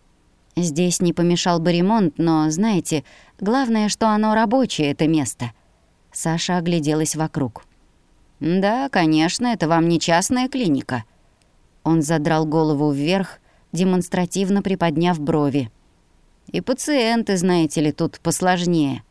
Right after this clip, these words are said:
Это у вас там тайная солянка наркоманов из шоу-бизнеса». «Ну что вы так?»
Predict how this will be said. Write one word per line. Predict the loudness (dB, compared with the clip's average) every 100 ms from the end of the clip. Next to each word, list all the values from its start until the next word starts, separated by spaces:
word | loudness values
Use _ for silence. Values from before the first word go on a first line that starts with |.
| _ _ _ _
Это | -6 -2 0
у | 2
вас | 2 0
там | 0 0 2
тайная | 0 2 2 2
солянка | 0 2 0 0
наркоманов | 2 2 0 2 2 0 -2
из | -4
шоу-бизнеса». | -2 -2 0 0 0 0 -2 -4 -8 _ _ _ _ _ _
«Ну | 0 0
что | 0 -2 0 0
вы | 0 -2
так?» | -4 -6 -8